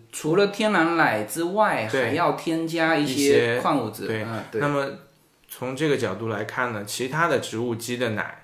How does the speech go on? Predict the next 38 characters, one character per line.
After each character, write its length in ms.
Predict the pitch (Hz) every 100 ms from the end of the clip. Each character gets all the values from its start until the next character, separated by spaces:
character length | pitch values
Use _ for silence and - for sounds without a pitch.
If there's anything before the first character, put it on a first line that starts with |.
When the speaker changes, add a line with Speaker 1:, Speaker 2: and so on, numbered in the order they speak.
| - - -
Speaker 1:
嗯。 200 | 123 117
Speaker 2:
呃， 240 | 101 98
豆 180 | 95 139
奶 160 | 117 98
也 160 | 92
好， 400 | 107 107 107 95 -
坚 180 | 131
果 120 | 117 110
奶 160 | 98
也 160 | 98 101
好， 500 | - 101 - - -
啊， 120 | - 98
我 120 | 95
们 120 | 98
刚 140 | 107
刚 160 | 107 117
提 140 | 110
到 180 | 104 113
的 140 | 104 101
这 120 | 104
个 120 | 101
燕 200 | 127 127
麦 180 | 113 104
奶 180 | 87 87
也 100 | 90
好， 220 | - -
Speaker 1:
嗯。 360 | 139 127 117 113
Speaker 2:
食 220 | - 139
品 180 | 147 123 113
工 180 | 135
业 220 | 139 131 107
里 120 | 95
面 320 | 101 107 101
完 220 | 98 143
全 240 | 156 117 117
有 140 | 95
能 260 | 87 90 104
力， 320 | 104 98